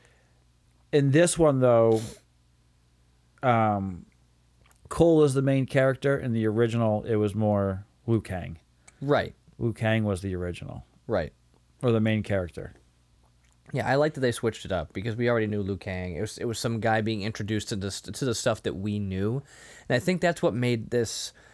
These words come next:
Speaker 2: a movie that needed to, not needed to be made, but could be made. 'Cause if they just went ahead and remade the original, we would have been like, "Eh," you know. But the fact that they made a new story and these characters were here,
Speaker 1: Right.
Speaker 2: and then some of the supporting characters were, you know,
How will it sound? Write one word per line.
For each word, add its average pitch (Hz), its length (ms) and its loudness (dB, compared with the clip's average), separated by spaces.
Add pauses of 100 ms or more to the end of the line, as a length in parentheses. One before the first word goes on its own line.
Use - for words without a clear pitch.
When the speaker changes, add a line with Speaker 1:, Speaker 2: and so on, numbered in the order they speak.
(180)
Speaker 2:
a - 100 0
movie 120 360 0
that 101 220 0 (760)
needed 139 420 0
to, - 180 -8
not 131 180 0
needed 120 280 -2
to 98 60 -4
be 92 100 -4
made, 82 240 -4
but 95 160 -4
could - 360 -4
be 110 140 -4
made. 67 340 -10 (300)
'Cause - 80 -8
if 143 80 -2
they 190 80 0
just 202 140 0
went 180 120 0
ahead 147 220 2
and 110 180 -4
remade 107 600 0 (380)
the 107 120 0
original, 165 580 0 (120)
we 135 140 -4
would 135 100 0
have 123 60 -4
been 123 120 -4
like, 113 220 -6
"Eh," 76 680 -4 (220)
you 123 120 -4
know. 113 140 2
But 107 180 -4
the 110 80 0
fact 127 260 0
that 127 80 -6
they 120 100 0
made 113 160 -2
a 104 80 0
new 120 220 0
story 101 580 0
and 107 160 -4
these 104 160 -2
characters 95 480 -2
were 90 120 -8
here, 82 360 -8 (180)
Speaker 1:
Right. 110 220 0
Speaker 2:
and 113 100 0
then 113 120 2
some 123 200 0
of 120 60 -2
the 107 80 0
supporting 123 580 -2
characters 101 540 -4
were, 104 300 0
you 110 80 -4
know, 95 260 -2